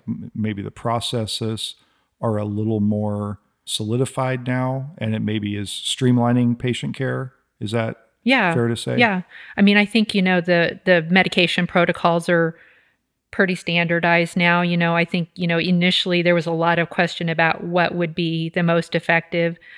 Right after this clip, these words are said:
Speaker 2: uh, but now we've kind of reached the point where, you know, I think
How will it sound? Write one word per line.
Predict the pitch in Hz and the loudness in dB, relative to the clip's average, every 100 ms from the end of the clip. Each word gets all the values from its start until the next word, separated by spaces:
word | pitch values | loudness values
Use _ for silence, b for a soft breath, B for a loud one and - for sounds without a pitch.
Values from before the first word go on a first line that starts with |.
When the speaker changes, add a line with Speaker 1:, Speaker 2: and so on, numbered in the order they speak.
| B - | B -6
Speaker 2:
uh, | 165 165 | -2 -2
but | 165 170 | 0 0
now | 175 196 | 2 2
we've | 196 190 | 0 -2
kind | - 196 | -2 -2
of | 180 | 0
reached | 180 - | -4 -2
the | 165 | -4
point | - 175 170 | -2 -2 0
where, | 170 165 165 160 _ b b b | 0 2 2 -2 _ b b b
you | - 175 | -2 2
know, | 165 | 2
I | 175 | 2
think | - 180 | 2 -2